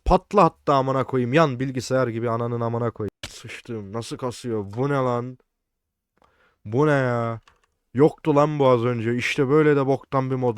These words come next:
Böyle boktan bir oyun. Böyle Allah'ın belası bir oyun. Böyle anasını siktiğimin oyunu. Bu ne ya? Ö,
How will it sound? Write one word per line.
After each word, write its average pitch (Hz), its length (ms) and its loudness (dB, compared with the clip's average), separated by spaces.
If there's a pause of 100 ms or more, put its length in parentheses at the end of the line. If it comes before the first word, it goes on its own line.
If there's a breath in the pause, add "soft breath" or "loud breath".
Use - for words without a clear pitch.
Böyle 135 320 4
boktan 120 440 -2
bir 117 60 -2
oyun. 110 260 -4
Böyle 120 200 0
Allah'ın 117 460 -2
belası 110 360 -2
bir 104 60 -2
oyun. 101 220 -4
Böyle 101 320 -6
anasını 107 400 -6
siktiğimin 98 520 -10
oyunu. 92 240 -8
Bu 113 80 -2
ne 123 60 -4
ya? 95 340 -6 (1300)
Ö, 131 120 6